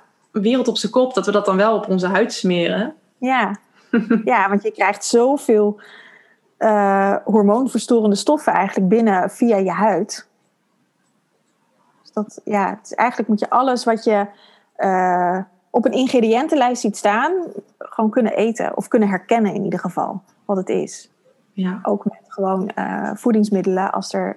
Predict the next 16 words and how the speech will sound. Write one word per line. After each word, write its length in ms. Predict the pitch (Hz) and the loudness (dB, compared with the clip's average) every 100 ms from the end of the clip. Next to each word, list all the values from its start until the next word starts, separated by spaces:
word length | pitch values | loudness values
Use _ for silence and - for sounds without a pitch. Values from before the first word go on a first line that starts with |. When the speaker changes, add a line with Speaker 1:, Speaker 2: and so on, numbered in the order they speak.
| _ _ - | _ _ -18
Speaker 2:
ingrediënten 640 | - 196 196 190 185 196 220 | -4 -4 -2 -2 0 -2 -4
op 100 | - | -6
staan 240 | 175 175 | -4 -4
die 180 | 185 196 - | -2 -4 -6
ik 80 | - | -8
echt 220 | 202 - | -8 0
niet 360 | 214 202 - - | 0 0 -6 -4
kan 160 | 202 | 0
uitspreken, 640 | 196 254 - 175 170 226 208 | 2 0 -4 -4 -4 -2 -2
dan 400 | 180 185 196 208 | -2 -2 -6 -4
koop 180 | 220 233 | -4 -2
ik 80 | - | -4
het 100 | 185 | -6
niet. 260 | 180 - _ _ _ _ | -8 -10 _ _ _ _
Speaker 1:
Hmm. 440 | - 190 175 175 - _ _ _ _ _ _ _ | -2 0 0 -6 -12 _ _ _ _ _ _ _
Ja. 120 | - | -4